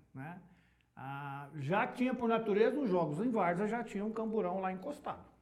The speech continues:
Porque se não tivesse, o bicho ia pegar. Mas tem um caso, por exemplo, que eu gosto muito, que aconteceu no Clube da Prefeitura em Santa Amaro, que hoje é o Terminal Santa Amaro, aonde eu conheci o Reverino do Corinthians.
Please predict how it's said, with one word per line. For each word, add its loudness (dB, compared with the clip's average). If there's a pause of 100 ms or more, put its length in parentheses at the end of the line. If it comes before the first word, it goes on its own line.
(480)
Porque 0
se 4
não 2
tivesse, 2 (840)
o -4
bicho -4
ia -2
pegar. -10 (440)
Mas 0
tem 4
um 0
caso, 4
por -2
exemplo, -2
que -2
eu 0
gosto 0
muito, 0
que -2
aconteceu -2
no -2
Clube -2
da -4
Prefeitura -6
em -6
Santa -10
Amaro, -8 (340)
que -8
hoje 0
é 0
o -2
Terminal -2
Santa -10
Amaro, -8 (1200)
aonde 4
eu 8
conheci 4
o 6
Reverino 4
do 2
Corinthians. 0